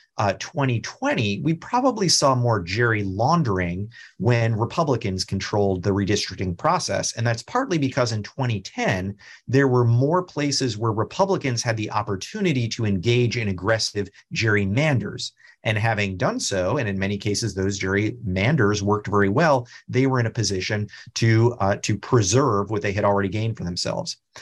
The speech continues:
Uh, in twenty twenty, there were more instances actually of Democrats who were engaging in gerrymanders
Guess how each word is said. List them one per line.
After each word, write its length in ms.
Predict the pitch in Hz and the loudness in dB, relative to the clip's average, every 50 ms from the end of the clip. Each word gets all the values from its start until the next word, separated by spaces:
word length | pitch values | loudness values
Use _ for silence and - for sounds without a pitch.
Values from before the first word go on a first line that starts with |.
| - - - - | -20 -20 -8 -4
Uh, 160 | - 113 120 117 | -2 -2 -2 0
in 220 | 131 127 123 123 | 0 0 0 -2
twenty 300 | 117 - - 139 127 120 | -4 -2 -2 0 0 0
twenty, 280 | - - 226 233 185 143 | -2 -4 -2 -2 2 2
there 100 | 131 127 | 4 4
were 80 | 120 | 4
more 240 | 117 123 139 151 135 | 4 4 2 2 2
instances 480 | 127 120 120 - 117 - 113 113 104 110 | 0 -4 -4 -6 -8 -6 -6 -2 0 0
actually 420 | 107 104 - - 117 104 104 - | 0 0 -2 -6 -6 -6 -4 -4
of 200 | 117 104 98 90 - _ _ _ - | -4 -4 -4 -6 -10 _ _ _ -4
Democrats 640 | 165 139 185 208 185 - - 110 104 104 104 - - - - _ _ | 0 0 0 0 -2 0 0 2 2 2 0 -4 -12 -14 -20 _ _
who 100 | 120 113 | -2 -2
were 160 | 110 110 - | -2 -2 -2
engaging 580 | 120 110 101 113 113 113 110 98 107 104 104 | -2 -2 0 2 2 2 2 0 0 -2 -2
in 180 | 104 113 104 104 | -2 -2 -2 -2
gerrymanders 1080 | 90 87 101 107 104 101 101 98 101 107 147 196 185 135 98 - - - - - - | 0 0 2 4 4 4 4 4 2 2 2 0 0 -2 -4 -8 -10 -12 -12 -14 -14